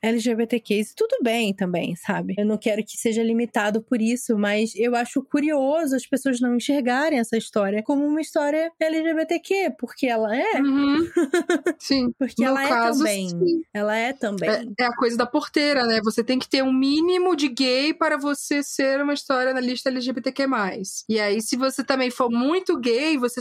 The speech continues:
Speaker 2: só pode ser isso. Você deixa de ser uma história, um, um realismo mágico, e você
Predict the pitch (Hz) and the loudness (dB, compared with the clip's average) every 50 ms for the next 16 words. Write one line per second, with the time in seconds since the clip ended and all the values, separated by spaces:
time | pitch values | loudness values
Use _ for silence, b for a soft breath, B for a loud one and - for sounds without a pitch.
0 | - - - - - 302 269 254 254 - - - 269 262 262 285 302 302 330 320 | -8 -6 -6 -4 -2 0 -2 -2 -2 -6 -2 0 2 2 2 0 0 0 -2 -4
1 | - - 349 339 311 240 - 226 220 - 233 226 254 277 311 320 - - 320 277 | -2 -2 0 0 0 -2 -2 -4 -2 -2 0 -2 -2 -2 -4 -6 -4 -2 -2 0
2 | 254 240 226 226 - - - - 226 214 220 220 226 233 226 233 247 - _ - | 0 0 -2 -2 -4 -4 0 0 0 2 2 0 0 0 0 -2 -4 -8 _ -14
3 | 185 196 202 196 170 196 196 202 220 226 214 220 226 247 254 262 302 285 262 226 | -8 -6 -6 -4 -4 -2 -2 0 0 0 2 2 2 0 2 2 2 2 2 2
4 | 214 214 226 240 254 302 302 - - 415 415 - b b b - 240 254 226 254 | 2 2 2 0 0 -2 -2 0 0 -2 -2 -2 b b b -4 -2 -2 -2 0
5 | - - 262 | 0 -2 -2